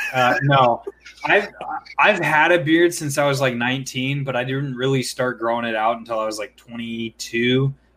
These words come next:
I started growing it out after I got clean, so I've had, like, a full beard, I guess, for, like, five years, but I've trimmed it a bunch of times.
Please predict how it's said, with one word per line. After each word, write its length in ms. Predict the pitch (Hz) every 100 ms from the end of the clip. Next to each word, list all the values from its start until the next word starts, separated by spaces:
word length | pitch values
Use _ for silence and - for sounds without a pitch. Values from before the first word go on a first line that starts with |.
| -
I 60 |
started 260 | 131 202 185
growing 220 | 151 151
it 120 | 147 139
out 140 | 135
after 160 | 123 127
I 40 |
got 220 | 120 117 -
clean, 280 | 120 110 101
so 140 | 113
I've 160 | 117 -
had, 220 | 135 135
like, 140 | 123
a 60 | 110
full 320 | - 127 117
beard, 280 | 113 113 104
I 60 |
guess, 240 | 98 101 95
for, 120 | -
like, 140 | 95
five 320 | 90 101 92 90
years, 300 | 90 85 85
but 160 | -
I've 120 | 117 120
trimmed 260 | 131 123
it 80 | 110
a 40 | 98
bunch 220 | 95 -
of 60 |
times. 500 | - 90 87 - -